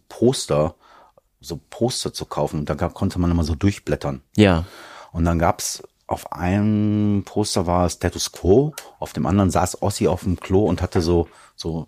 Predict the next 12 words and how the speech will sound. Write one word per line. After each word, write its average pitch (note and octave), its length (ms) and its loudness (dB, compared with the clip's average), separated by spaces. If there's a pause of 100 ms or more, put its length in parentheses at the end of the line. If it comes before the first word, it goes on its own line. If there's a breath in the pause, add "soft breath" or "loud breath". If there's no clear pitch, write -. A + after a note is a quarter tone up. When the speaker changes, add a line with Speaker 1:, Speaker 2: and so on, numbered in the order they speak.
Speaker 1:
so - 160 -12
eine E2 180 -2
Tätowierung F2+ 640 0
von D#2+ 160 -4
so D#2 80 -4
einem D#2+ 140 -2
Smiley D#2+ 540 0
auf B1 140 -6
dem D2+ 140 -10
Knien D#2 420 -4
und D2 260 -8
Speaker 2:
Mhm. G2 280 2